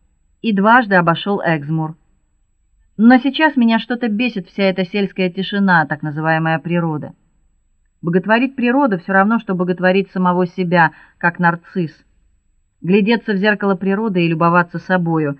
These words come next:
Эти поклонники природы — чудовищные эгоисты.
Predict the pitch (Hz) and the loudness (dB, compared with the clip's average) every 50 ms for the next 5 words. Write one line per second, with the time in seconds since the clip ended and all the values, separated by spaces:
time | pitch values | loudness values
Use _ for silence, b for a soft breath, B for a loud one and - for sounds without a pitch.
0 | b b b b b b b - 190 185 196 202 202 220 214 214 240 240 226 202 | b b b b b b b -4 -4 -2 -2 -2 0 0 -2 0 -2 -2 2 2
1 | 185 180 170 - 180 175 175 175 175 185 214 240 208 175 165 151 147 b b b | 2 2 2 0 -4 -4 -2 -2 0 0 0 -2 0 0 -2 -2 -4 b b b
2 | b b b _ _ _ _ _ - 302 254 220 220 220 226 208 - - 214 214 | b b b _ _ _ _ _ -6 -4 -2 0 0 0 0 -2 -4 -2 -2 -2
3 | 208 - - 185 165 180 180 170 160 147 143 - _ - 147 143 | -2 -2 -4 -2 0 0 0 2 0 -2 -4 -8 _ -14 -14 -14